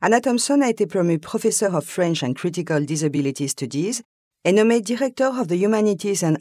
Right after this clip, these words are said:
Art Research Institute de l'Université de Londres Royal Holloway. Reconnaissance exemplaire pour cette lectrice de la bibliothèque patrimoniale Valentin E I, où elle a puisé matière à son dernier ouvrage, Reviewing Blindness in French Fiction,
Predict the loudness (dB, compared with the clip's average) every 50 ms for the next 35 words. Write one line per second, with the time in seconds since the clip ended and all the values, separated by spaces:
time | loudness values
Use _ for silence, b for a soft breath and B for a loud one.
0 | 0 0 0 0 -2 -4 -4 -4 -4 -2 0 0 0 0 -2 -2 -4 -2 0 0
1 | 0 0 -2 -4 -6 -4 -4 -4 -4 -6 -12 -18 B B B B B B 0 2
2 | 4 4 4 4 4 2 2 0 -2 -4 0 0 0 0 2 0 0 2 0 0
3 | 0 -2 -4 -2 -2 -2 0 0 0 0 0 -2 -2 -2 -2 -4 -4 -4 -8 _
4 | _ _ _ _ _ _ _ _ _ _ _ _ _ _ _ _ _ _ _ _
5 | _ _ -4 0 0 4 4 6 4 6 4 2 2 2 2 0 0 0 0 0
6 | 0 2 2 4 2 2 2 -2 -4 -2 0 0 0 0 0 -2 -2 -2 -2 -2
7 | -2 -2 -2 -2 -2 -2 -2 -2 -4 -4 -2 -2 -2 0 -2 -6 -2 -4 -4 -2
8 | 0 0 2 2 4 4 2 2 2 0 0 0 0 0 0 -2 -2 0 0 0
9 | 0 -2 -2 B B B B B B B 4 4 4 4 2 2 0 2 2 4
10 | 4 2 2 0 0 0 0 0 0 0 -2 0 -2 -2 0 0 0 0 0 0
11 | -2 -2 -4 -4 -2 -2 0 -2 -2 -6 -10 -14 _ _ _ _ _ _ _ _
12 | _ _ _ _ _ -4 2 2 2 2 2 0 2 2 2 2 0 0 0 0
13 | 0 0 -2 -2 -2 -4 -4 -2 -2 -2 -2 -2 -2 -4 -4 -4 -4 -4 -6 -6
14 | -6 -6 -4 -2 -2 -2